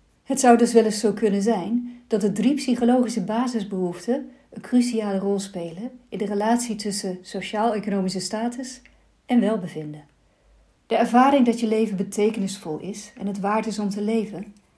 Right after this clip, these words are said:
gaat samen met de ervaring dat je achter je eigen gedrag staat. Dat je eigen gedrag voortkomt vanuit jezelf, autonomie. En met de ervaring dat je effectief bent in wat je aan het doen bent. Dat je aan kunt wat er van je gevraagd wordt. En dat je prettig uitgedaagd wordt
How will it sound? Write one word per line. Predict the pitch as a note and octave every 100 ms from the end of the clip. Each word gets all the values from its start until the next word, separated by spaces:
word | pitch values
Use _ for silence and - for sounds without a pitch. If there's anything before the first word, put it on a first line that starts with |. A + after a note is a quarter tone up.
| _
gaat | - G#3+
samen | - B3+ C4+ C#4
met | B3 A#3
de |
ervaring | G#3 G3 G#3+ A3 A3+ A3+ A#3 -
dat | G#3 G3
je | A#3+ -
achter | - C#4 - A3+
je | G#3+
eigen | A3 G#3+ G3+
gedrag | G3+ B3+ B3
staat. | - E3 D#3+ - - _ -
Dat | G#3+
je | A#3
eigen | A#3 A#3+ A#3+
gedrag | - G#3 A3
voortkomt | - - A#3 A#3+ - F#3 G3
vanuit | - G3 E3+
jezelf, | F#3+ G#3+ A#3+ A#3+ - - _
autonomie. | F3+ - - F#3 G3+ - - _
En | -
met | A#3+ A#3+
de |
ervaring | - A3+ A3 G3+ G#3+
dat | A#3
je | A#3+
effectief | A3 A#3+ A#3+ - C#4+
bent | G#3+ F3 - -
in | F#3+
wat | G3
je | G3+
aan | F#3
het | F#3
doen | F#3+ F3+
bent. | D#3 D3+ -
Dat | G#3+ G3+
je | A#3
aan | - B3 B3+
kunt | A3+ F3+ E3+
wat | G3 F#3+
er |
van | G3 G#3+
je | A3+
gevraagd | A#3 C4 B3 -
wordt. | D#3 D3+ - _ _
En | B3
dat | A#3+
je | -
prettig | A#3+ A#3+ A#3+
uitgedaagd | - C4 C4 G3 F3 D#3+ -
wordt | D#3 D3+ -